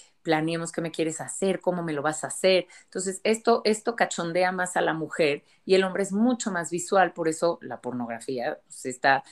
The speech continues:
está pensada como para el hombre y hecha por hombres también, ¿no? Hay muy pocas mujeres, obviamente, y, y qué bueno, ¿no? Que ya están teniendo más injerencia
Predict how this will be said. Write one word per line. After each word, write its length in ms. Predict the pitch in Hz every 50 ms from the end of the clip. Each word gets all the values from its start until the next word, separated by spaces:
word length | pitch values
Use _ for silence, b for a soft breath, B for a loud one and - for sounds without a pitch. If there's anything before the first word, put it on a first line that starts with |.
| b b b
está 220 | - - 185 180
pensada 540 | - 185 175 151 139 - 165 180 165 170 - -
como 180 | 139 139 131
para 180 | - 131 131 127
el 100 | 135 147
hombre 260 | 143 135 139 160 160 -
y 100 | 180 180 196
hecha 300 | 240 247 - 240 - -
por 160 | 160 147 156
hombres 380 | 160 165 165 147 147 139 -
también, 480 | - 139 139 143 160 214 196 160 139 131
¿no? 160 | 135 139 147
Hay 120 | 151 156 160
muy 160 | 170 180 175
pocas 360 | - 180 175 - 165 160 151
mujeres, 680 | 156 151 143 - - 165 156 147 143 151 - - - b b b b b b b b _ _ _ -
obviamente, 640 | - 180 185 202 214 190 185 185 185 - 202 202 -
y, 200 | - 185 170 156 -
y 80 | 170 170
qué 140 | - 190 196
bueno, 340 | 185 175 190 220 220 180 143
¿no? 220 | 139 143 160 165
Que 120 | - 160 147
ya 120 | 156 160
están 240 | 160 - - 170 170
teniendo 320 | 160 156 156 156 156 156
más 160 | 156 156 156 170
injerencia 760 | 156 151 151 151 143 143 147 151 151 156 - - 160 156